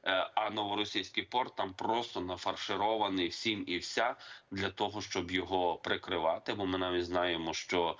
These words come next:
росіяни неодноразово в межах на, е, власне цього порту намагалися, намагалися організувати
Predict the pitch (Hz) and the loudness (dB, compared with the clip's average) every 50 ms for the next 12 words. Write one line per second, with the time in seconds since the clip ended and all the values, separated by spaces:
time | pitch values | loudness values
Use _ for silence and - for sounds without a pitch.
0 | - - - - - _ - - - 95 95 104 104 - - 110 104 101 98 98 | -8 -12 -12 -12 -14 _ -8 -6 -2 0 0 0 0 2 2 4 4 6 4 4
1 | 98 95 95 90 90 90 90 92 95 95 98 98 98 98 98 98 101 98 92 87 | 4 2 0 0 2 2 4 4 4 4 2 4 2 2 0 2 2 2 2 2
2 | 87 82 85 87 87 90 85 82 - 92 87 80 78 78 69 - - 62 73 76 | 0 0 0 0 0 0 -2 -4 -6 -4 -2 0 2 2 2 0 0 0 0 0
3 | 73 78 82 92 98 95 92 - - 92 87 - 92 82 85 85 80 - 131 143 | 0 2 2 4 4 4 2 0 -4 -6 -4 -2 -4 -2 -2 -4 -4 0 0 0
4 | 127 - - 113 98 98 101 113 120 123 123 - - 107 107 101 92 90 87 90 | 0 0 -2 -2 2 2 2 2 4 2 2 2 2 2 2 2 2 2 2 0
5 | 90 90 - - 120 120 110 101 98 98 92 87 92 90 87 87 87 85 82 - | -4 -6 -4 -4 -2 0 0 0 2 2 0 2 2 2 2 2 0 -2 -4 -2
6 | 90 85 87 87 85 87 87 87 87 87 87 98 95 92 104 104 101 - - - | -2 -2 -2 -2 0 0 2 2 2 2 2 2 2 4 4 2 2 -2 -4 -8
7 | 80 - | -8 -8